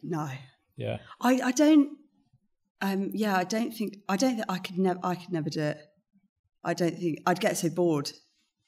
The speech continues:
Speaker 1: Not that there's anything wrong with it, but I think
Speaker 2: And so when you were on that course, was that when you did the fashion show stuff?
Speaker 1: Yeah, yeah. So when I, I won a competition in my first year to, um, to live illustrate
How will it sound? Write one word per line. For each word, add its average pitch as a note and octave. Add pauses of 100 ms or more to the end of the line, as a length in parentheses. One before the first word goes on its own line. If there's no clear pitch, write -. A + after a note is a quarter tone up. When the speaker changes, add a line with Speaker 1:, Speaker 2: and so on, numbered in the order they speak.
Speaker 1:
Not B3+
that B3+
there's F3+
anything E3
wrong G3+
with D3+
it, -
but -
I D#3
think D#3 (360)
Speaker 2:
And C#3
so D3
when D3+
you D3+
were C#3+
on C#3+
that C3+
course, C3
was B2
that B2+
when B2+
you B2+
did B2
the -
fashion B2+
show A2+
stuff? - (400)
Speaker 1:
Yeah, A3 (280)
yeah. F#3
So F#3
when G3+
I, G3
I G3
won G3
a G3
competition G3
in E3+
my E3
first E3
year D3 (180)
to, D#3+
um, D3+
to E3+
live E3
illustrate D3+